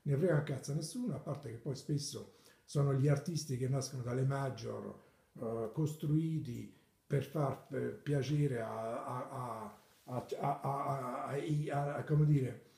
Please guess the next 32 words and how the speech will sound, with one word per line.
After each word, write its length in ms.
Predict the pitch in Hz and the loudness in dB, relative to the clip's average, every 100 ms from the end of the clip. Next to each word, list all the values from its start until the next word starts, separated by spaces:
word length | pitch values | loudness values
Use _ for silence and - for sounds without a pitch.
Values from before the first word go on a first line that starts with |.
| _ _ _ | _ _ _
alla, 840 | 135 143 135 127 117 110 107 104 - - _ - | 0 2 2 0 -2 -6 -8 -10 -12 -16 _ 0
alle, 280 | 139 143 - | 2 2 2
alle, 340 | 143 143 139 135 | 2 4 4 0
alle, 260 | 131 143 143 | 2 4 4
alle 260 | 139 139 135 | 4 2 4
cose 300 | 165 143 139 | 4 4 4
più 380 | 151 151 143 - | 6 6 4 0
disumane 720 | 135 156 151 175 180 156 120 | -2 0 2 2 2 2 0
forse 300 | 113 131 - | -2 -6 -4
dell'uomo, 680 | 120 120 143 131 104 139 202 - _ _ - | -4 0 2 2 2 -2 -4 -8 _ _ -14
eh, 280 | 113 104 101 | -4 -4 -4
boom, 340 | 107 143 135 127 | 0 2 2 2
boom, 280 | 135 131 123 | 0 0 0
boom, 280 | 135 131 | 0 0
boom. 320 | 131 143 127 - - _ _ | 2 0 0 -8 -18 _ _
Cioè, 220 | - - - - | -6 -6 -6 0
un 100 | 151 | 2
artista 400 | 143 190 156 190 | 2 2 0 4
vero, 200 | 233 147 | 4 4
l'arte 420 | 160 180 - 120 | 4 2 -2 -6
non 160 | 123 160 | -2 -2
è, 220 | 143 - - _ _ _ | -2 -6 -16 _ _ _
cioè, 240 | 143 110 | -2 -2
l-, 280 | 104 117 113 | -2 -4 -2
l'arte, 480 | 139 147 - 147 123 | 0 0 2 -2 0
si 100 | 151 | 0
parlava 300 | 143 147 143 | 0 0 0
prima 180 | 147 143 | 2 2
dell'arte 400 | 127 131 127 123 | 2 0 -2 -4
italiana, 360 | 127 190 214 | -2 0 0
l'arte 260 | 127 123 135 | -2 -4 -4
italiana 520 | 123 170 233 156 - | -4 -2 -2 -6 -10